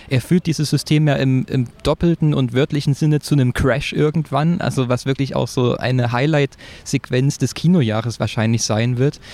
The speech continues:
Und auch wie das auflöst, also wie er das auflöst, wenn es darum geht, dieses Familienimperium zu retten, zu vererben, weiterzutragen. Und wir können uns eigentlich nur noch an die Toten zurückwenden. Das wird mit so einer heiteren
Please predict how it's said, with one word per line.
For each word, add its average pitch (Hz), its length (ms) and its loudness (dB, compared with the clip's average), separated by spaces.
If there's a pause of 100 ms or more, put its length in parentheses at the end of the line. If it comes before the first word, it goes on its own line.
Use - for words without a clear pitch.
(260)
Und 139 200 0
auch 139 180 0
wie 139 80 0
das 139 200 -2
auflöst, 143 480 0
also 131 200 -2 (240)
wie 131 320 -4
er 127 60 0
das 123 160 -2
auflöst, 147 380 -2
wenn 135 120 0
es 123 120 -4
darum 127 180 2
geht, 135 200 0 (300)
dieses 127 240 -2
Familienimperium 123 1200 2
zu - 160 -2
retten, 113 360 0
zu - 160 -2
vererben, 135 680 -2
weiterzutragen. 120 800 -2
Und 113 100 0
wir 113 80 0
können 139 180 0
uns 139 160 0
eigentlich 123 260 0
nur 135 120 2
noch 131 140 2
an 117 120 0
die 113 100 0
Toten 165 340 0
zurückwenden. 110 680 0 (260)
Das 113 220 -2
wird 151 140 0
mit 156 220 2
so 139 80 0
einer 135 260 2 (480)
heiteren 127 840 2